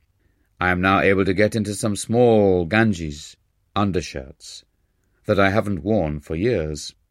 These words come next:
Listening to Master's jovial laugh, I remembered the words of Saint Francis de Sales, "A saint that is sad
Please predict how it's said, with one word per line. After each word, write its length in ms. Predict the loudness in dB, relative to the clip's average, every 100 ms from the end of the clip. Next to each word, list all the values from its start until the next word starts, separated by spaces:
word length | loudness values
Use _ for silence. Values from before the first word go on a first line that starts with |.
| _ _ _ _ _ _ _ _ _
Listening 580 | 2 2 2 0 0 0
to 160 | -4 -4
Master's 720 | 0 2 2 -2 -2 -2 -6
jovial 640 | -2 4 6 6 2 -2
laugh, 560 | -4 -8 -10 -18 _ _ _ _ _ _
I 120 | 2
remembered 480 | 4 4 4 2 0
the 80 | -2
words 400 | 2 2 0 -4
of 100 | -6
Saint 260 | -4 -4 -2
Francis 480 | 2 2 0 -6
de 160 | -8 -8
Sales, 680 | -4 -4 -4 -6 -12 -16 -20 _ _ _ _ _ _
"A 80 | -8
saint 560 | -2 2 2 0 -6 -20 _ _
that 180 | -6 -6
is 140 | -8
sad 500 | -6 -4 -4 -6 -12